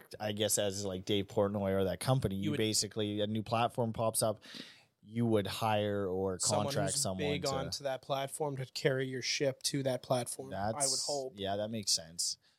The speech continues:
Speaker 1: And I feel like, uh, companies like that, that grew with that social media are good at that, uh,
Speaker 2: Mm-hmm.
Speaker 1: adjustment.
Speaker 2: Mm-hmm.
Speaker 1: Where other companies, like, these, like, big companies, I, maybe Nike is good. I'm just
Speaker 2: Yeah.
Speaker 1: gonna use Nike 'cause they're massive.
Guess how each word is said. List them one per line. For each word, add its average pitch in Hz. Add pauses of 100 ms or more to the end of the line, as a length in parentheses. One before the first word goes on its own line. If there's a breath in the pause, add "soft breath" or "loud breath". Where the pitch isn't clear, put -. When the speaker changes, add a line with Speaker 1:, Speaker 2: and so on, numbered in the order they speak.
(160 soft breath)
Speaker 1:
And 123
I 131
feel 151
like, 175
uh, 120
companies 107
like 92
that, 127
that 90
grew 95
with 104
that 92
social 98
media 113
are 92
good 107
at 98
that, 95
uh, 78
Speaker 2:
Mm-hmm. 69
Speaker 1:
adjustment. - (120)
Speaker 2:
Mm-hmm. 175 (220 loud breath)
Speaker 1:
Where 104
other 135
companies, 180
like, 104
these, 101 (180)
like, 92
big 117
companies, 139
I, 113 (160)
maybe 139
Nike 101
is 101
good. 127
I'm 113
just 143
Speaker 2:
Yeah. 110
Speaker 1:
gonna 98
use 107
Nike 120
'cause 101
they're 85
massive. 90